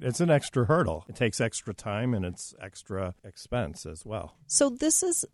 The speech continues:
Speaker 2: a little more flexible than regular bike helmets.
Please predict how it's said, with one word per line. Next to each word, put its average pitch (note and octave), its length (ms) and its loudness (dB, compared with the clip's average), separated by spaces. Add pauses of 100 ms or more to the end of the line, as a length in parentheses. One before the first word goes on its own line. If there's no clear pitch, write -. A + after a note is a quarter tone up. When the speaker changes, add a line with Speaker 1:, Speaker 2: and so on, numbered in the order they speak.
(140)
Speaker 2:
a G3 60 2
little A3 280 4
more A#3 180 4
flexible A#3+ 600 0
than B3+ 160 0
regular A#3+ 400 0
bike A3 320 -4
helmets. D#4 460 -6